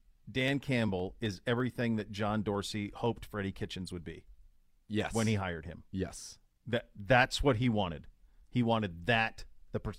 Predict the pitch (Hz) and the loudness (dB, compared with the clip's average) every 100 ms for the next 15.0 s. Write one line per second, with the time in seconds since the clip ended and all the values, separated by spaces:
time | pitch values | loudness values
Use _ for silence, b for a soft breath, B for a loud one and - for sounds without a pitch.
0 | - 147 160 131 120 - 113 - 139 151 | 6 8 8 6 2 0 0 2 2 2
1 | 160 - 131 98 - 82 - b b b | -2 -2 -2 -2 -4 -8 -10 b b b
2 | 107 87 131 123 127 120 120 120 104 - | -4 0 2 4 4 2 0 -2 -2 2
3 | 139 120 - 123 - 190 - 92 - 127 | 2 2 -4 -4 -2 -4 -2 -4 -2 2
4 | 120 98 107 98 101 87 78 - b b | 2 2 2 0 -2 -6 -8 -14 b b
5 | 131 - 208 254 240 160 120 151 135 123 | -2 2 4 6 6 6 8 6 6 4
6 | 135 127 123 170 175 101 82 85 78 87 | 4 4 4 4 2 -2 -4 -8 -8 -2
7 | 113 180 - 113 104 131 139 127 117 104 | 0 0 0 0 2 2 2 2 0 -2
8 | - 110 104 101 73 - - - - - | -4 -4 -2 -6 -8 -14 -20 -20 -20 -20
9 | _ _ _ - - - 202 196 139 139 | _ _ _ -12 0 6 8 8 8 8
10 | 117 82 113 90 76 - _ _ 123 160 | 6 4 4 4 -2 -16 _ _ 4 6
11 | 190 170 131 139 131 117 110 98 69 101 | 8 6 6 6 4 2 2 0 0 -2
12 | 104 95 110 117 - 113 98 92 82 78 | -2 -2 -2 -2 -2 -2 0 0 -4 -8
13 | 71 78 98 110 104 - - 170 147 160 | -10 -10 -8 -2 -2 -4 -4 -4 -2 0
14 | 143 - 123 127 131 120 110 110 - - | 0 -2 -2 -2 -2 -2 -4 -8 -12 -16